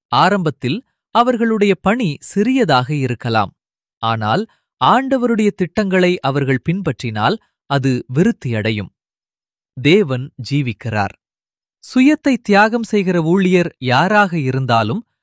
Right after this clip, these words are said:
அவர் எங்கிருந்தாலும், அவருக்காக தேவன் கிரியை செய்வார். பரலோக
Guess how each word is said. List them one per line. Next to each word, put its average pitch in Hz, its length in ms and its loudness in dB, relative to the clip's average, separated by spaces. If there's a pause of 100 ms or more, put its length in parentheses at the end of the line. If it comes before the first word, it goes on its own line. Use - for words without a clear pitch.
(140)
அவர் 208 260 2
எங்கிருந்தாலும், 180 920 2 (140)
அவருக்காக 139 920 0 (140)
தேவன் 135 440 0
கிரியை 165 380 -4
செய்வார். 110 580 -4 (720)
பரலோக 262 440 4